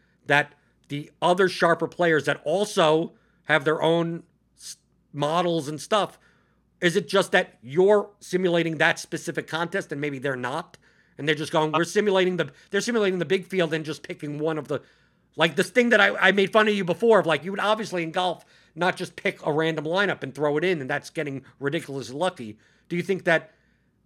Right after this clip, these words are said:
that sharper players are, are still doing that, and because of the volume, they're still, they're still profitable? It's just that, you know, it, th-, they don't have to get as granular to make sure that they're game theory optimal in every single contest,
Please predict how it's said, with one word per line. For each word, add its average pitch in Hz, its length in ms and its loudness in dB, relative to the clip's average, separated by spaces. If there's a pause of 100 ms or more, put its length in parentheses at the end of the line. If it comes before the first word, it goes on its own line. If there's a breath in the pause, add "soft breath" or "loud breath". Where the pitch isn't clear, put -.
(240)
that 151 200 -4
sharper 180 440 2
players 156 400 0
are, 113 300 -4 (440)
are 147 120 -4
still 220 520 0
doing 190 440 0
that, 147 300 0
and 156 260 -2
because 175 280 0
of 170 80 -6
the 170 80 -2
volume, 214 340 0
they're 180 100 0
still, 220 220 -6
they're 196 160 -6
still 208 160 -6
profitable? 190 680 -6 (560 soft breath)
It's 135 100 -14
just 165 160 -2
that, 165 320 4
you 156 100 -6
know, 160 160 4
it, 151 140 -4 (200)
th-, 165 160 -10
they 175 120 -2
don't 175 120 0
have 170 120 -4
to 170 60 -6
get 165 140 2
as 143 100 0
granular 139 680 0 (400 soft breath)
to - 60 -6
make 170 160 0
sure 180 200 4
that 170 160 2
they're 160 100 4
game 165 300 2
theory 180 340 2
optimal 175 600 2
in 143 100 -6
every 156 320 0
single 143 280 -6
contest, 170 560 -4